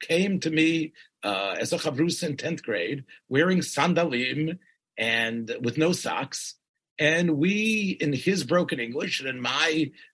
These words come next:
uh, definitely broken Hebrew, we learned together, and we were a very good pair, and we stayed friends. And that is Harav David Stav, whose father was, I think, in America, and, and, and employed in some,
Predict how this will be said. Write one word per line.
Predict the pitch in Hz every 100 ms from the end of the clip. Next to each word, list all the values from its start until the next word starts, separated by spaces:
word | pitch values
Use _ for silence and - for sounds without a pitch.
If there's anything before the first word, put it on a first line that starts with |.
| -
uh, | 110
definitely | 110 156 160 165
broken | 123 156 170 135
Hebrew, | 110 107 165
we | 156 170 202 190
learned | 240 269
together, | 180 123 101 110 - - - -
and | 160
we | 175
were | 185
a |
very | 202 190
good | 202
pair, | 226 - - 117
and | - 147 170 156
we | 165
stayed | - 190 190
friends. | - 233 147 151 - - -
And | 190
that | 196
is | 190 -
Harav | 170 160 139
David | 160 175
Stav, | 156 - 170 175 80 180 - _ _ _ -
whose | 175 170 170 - - _ _
father | - 233 277 170 139 151 - _ -
was, | 127 135 147 120 - -
I | 135
think, | 131 269
in | 226
America, | 160 165 202 196 196 196 185 _ _ _ _ -
and, | 143
and, | 147 147 -
and | 143 156 151
employed | 151 - 165 196 214
in | 151 135
some, | - 185 277 220